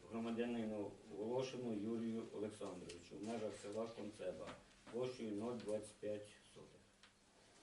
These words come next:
Пропоную винести на розгляд сесії. Хто за? Про затвердження технічної документації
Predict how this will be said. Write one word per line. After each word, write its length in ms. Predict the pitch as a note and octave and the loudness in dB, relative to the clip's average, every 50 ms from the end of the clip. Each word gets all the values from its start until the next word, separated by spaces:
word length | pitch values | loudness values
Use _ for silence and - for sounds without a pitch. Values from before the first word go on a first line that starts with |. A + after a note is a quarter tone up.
| - - - - - - - - - - - | -20 -20 -20 -20 -18 -18 -16 -16 -16 -16 -12
Пропоную 520 | - A2 G2+ - A#2+ A2+ A#2+ A#2+ A#2+ A#2+ A2 | -12 -10 -6 -2 0 0 2 2 2 2 2
винести 380 | B2 C3 C3+ C3 C3 - A2 | 4 4 4 2 2 0 -2
на 140 | G#2+ G#2 G2+ | -2 0 2
розгляд 340 | G#2+ A2+ G#2 G#2+ G#2+ G2+ - | 2 2 2 2 0 -2 -2
сесії. 360 | G2 F#2+ F#2+ F#2+ - G2 - - - | -4 -6 -6 -6 -8 -10 -10 -8 -4
Хто 80 | - | -4
за? 260 | A2+ G2+ F#2 F#2+ F#2+ F#2+ F#2+ G2 - - - - - - - - - - - - - - - - - - - - - - - - - - - - - - - - - - - G#2+ | -4 -2 -4 -6 -8 -8 -10 -12 -16 -20 -20 -20 -20 -20 -20 -20 -20 -20 -20 -20 -20 -20 -20 -20 -20 -20 -20 -20 -20 -20 -20 -20 -20 -20 -20 -20 -20 -20 -20 -20 -18 -10 -2 0
Про 100 | B2 B2+ | 2 2
затвердження 560 | C3 C3 - A2 A2+ A2 G#2+ G2+ G2+ G#2 G#2 | 2 2 2 4 4 4 4 4 2 0 0
технічної 480 | F#2+ G2 G2 - C3+ C3 B2+ - B2 A#2+ | -2 -4 -2 0 0 0 2 2 2 2
документації 760 | A2 A2 - A2+ A2 G#2+ G#2 G#2+ G#2 G#2 G2+ - G#2 G#2+ | 0 0 2 4 4 4 6 6 6 6 6 4 0 -2